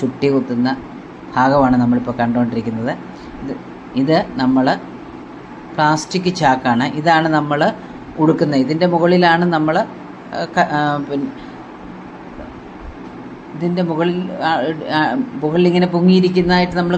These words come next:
കാണത്തില്ലേ? അപ്പോൾ എൻ്റെ ഫ്രണ്ട്സൊക്കെ എന്നോട് ചോദിച്ചിട്ടുണ്ട്, തലയണയാണോ അങ്ങനെയാണോ ഇങ്ങ-, അതല്ല, ഇത് പ്ലാസ്റ്റിക് ചാക്കാണ്. അതിൻ്റെ മുകളിലാണ് ഞൊറി ഉടുക്കുന്നത്. അപ്പം ഇത് പണ്ടൊക്കെ, ആ, നല്ല ചാക്കും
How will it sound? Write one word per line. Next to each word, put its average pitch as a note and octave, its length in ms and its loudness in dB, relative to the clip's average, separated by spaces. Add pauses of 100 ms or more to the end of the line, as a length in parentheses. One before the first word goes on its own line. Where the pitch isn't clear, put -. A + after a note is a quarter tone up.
കാണത്തില്ലേ? D3+ 440 2 (120)
അപ്പോൾ D#3+ 180 4
എൻ്റെ D#3 200 2
ഫ്രണ്ട്സൊക്കെ F3+ 440 0
എന്നോട് E3+ 240 2
ചോദിച്ചിട്ടുണ്ട്, D#3 420 0 (100)
തലയണയാണോ D3+ 760 4 (100)
അങ്ങനെയാണോ D3 440 0
ഇങ്ങ-, C3 220 -2
അതല്ല, C3+ 300 -2
ഇത് D#3 140 2
പ്ലാസ്റ്റിക് C#3+ 500 2
ചാക്കാണ്. B2+ 440 2 (1900)
അതിൻ്റെ D#3 320 2
മുകളിലാണ് D#3+ 400 6 (200)
ഞൊറി D#3 280 4
ഉടുക്കുന്നത്. A2+ 460 -2 (520)
അപ്പം E3 200 -2
ഇത് F#3 120 4 (180)
പണ്ടൊക്കെ, F3+ 520 4 (460)
ആ, D3+ 40 2 (720)
നല്ല D3+ 160 6 (180)
ചാക്കും D3 480 4